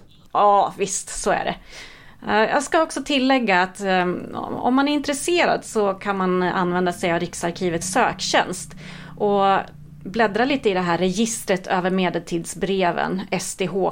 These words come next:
K, som finns som specialsök på sok punkt riksarkivet punkt se snedstreck S D H K.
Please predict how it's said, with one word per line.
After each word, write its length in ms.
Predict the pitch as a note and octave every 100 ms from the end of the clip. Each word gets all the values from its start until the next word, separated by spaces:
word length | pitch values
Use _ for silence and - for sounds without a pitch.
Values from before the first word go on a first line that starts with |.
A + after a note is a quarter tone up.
| -
K, 220 | - E3+
som 440 | - F#3+ F3 D#3+ - -
finns 340 | - C4 A3+
som 100 | A3+
specialsök 920 | F#3 F#3 - B3 F#3+ F3+ - C#4+ - -
på 240 | F3+ -
sok 580 | - - C#4+ C4 C4 -
punkt 320 | - F#3+ F#3 F#3
riksarkivet 840 | G3 - E3+ E3+ F3 E3 D#3+ -
punkt 300 | - E3+ E3 -
se 380 | E3+ - - - -
snedstreck 840 | - - G#3+ G3 C3 - B2 - - -
S 280 | - - -
D 100 | D3
H 220 | - -
K. 220 | - F#3